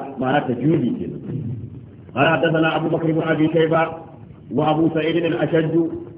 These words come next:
قال: حدثنا وكيع عن الأعمش عن أبي صالح عن أبي هريرة قال:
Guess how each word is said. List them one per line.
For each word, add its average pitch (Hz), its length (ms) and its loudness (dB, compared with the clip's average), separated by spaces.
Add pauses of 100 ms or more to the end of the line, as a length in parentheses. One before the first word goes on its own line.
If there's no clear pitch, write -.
(240)
قال: 156 280 4 (340)
حدثنا 165 480 0
وكيع 165 480 0 (480)
عن 165 200 0
الأعمش 160 460 0 (500)
عن 156 160 2
أبي 160 340 0
صالح 165 400 0 (460)
عن 156 140 4
أبي 160 280 2
هريرة 156 540 2 (240)
قال: 165 300 4